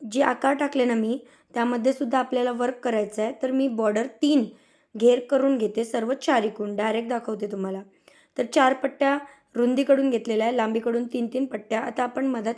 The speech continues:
काम करत आहोत, तर मधातल्या भागामध्ये आता आपल्याला छान असा ग्रीन कलर यूज करत आहे. तर पहिल्यांदा आपण चार इकडून व्यवस्थित या ग्रीन कलरला लावून घेऊ.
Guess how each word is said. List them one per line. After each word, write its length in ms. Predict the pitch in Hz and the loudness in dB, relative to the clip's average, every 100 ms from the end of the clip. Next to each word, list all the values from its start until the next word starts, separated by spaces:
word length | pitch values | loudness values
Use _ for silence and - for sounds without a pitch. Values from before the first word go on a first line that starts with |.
| - | -4
काम 160 | 262 | -4
करत 320 | 262 240 226 | -4 -6 -4
आहोत, 260 | 214 196 214 - _ _ _ _ - | -4 -2 -4 -8 _ _ _ _ -2
तर 100 | 285 | 2
मधातल्या 440 | 269 233 233 269 | 2 2 0 0
भागामध्ये 500 | 254 226 220 214 220 | 2 0 -2 -2 -4
आता 180 | 220 226 | -2 -4
आपल्याला 440 | 226 220 208 208 294 - _ _ _ - | -4 -2 0 -2 -4 -12 _ _ _ -4
छान 180 | 247 247 | -2 0
असा 140 | 247 247 | -2 -2
ग्रीन 220 | 226 240 | -2 -2
कलर 240 | 240 254 247 | -2 -2 -2
यूज 200 | 233 - | -4 -4
करत 220 | 220 208 208 | -2 -2 -2
आहे. 300 | 190 202 277 - _ _ _ _ | -2 -2 -4 -10 _ _ _ _
तर 120 | 233 247 - _ _ | -8 -8 -12 _ _
पहिल्यांदा 400 | - 220 214 220 | -4 -2 0 -2
आपण 340 | 220 - 226 254 - | -4 -4 -4 -6 -6
चार 200 | - 220 | -2 0
इकडून 320 | 208 208 226 320 - _ _ _ - | -2 -2 -2 -2 -6 _ _ _ -2
व्यवस्थित 540 | 226 214 214 - 294 294 | 2 2 0 -4 -2 0
या 80 | 285 | 0
ग्रीन 200 | 262 240 | 0 0
कलरला 480 | 226 208 202 214 240 | 0 -2 -2 0 2
लावून 340 | 269 240 202 | 4 2 2
घेऊ. 220 | 190 190 | 0 -2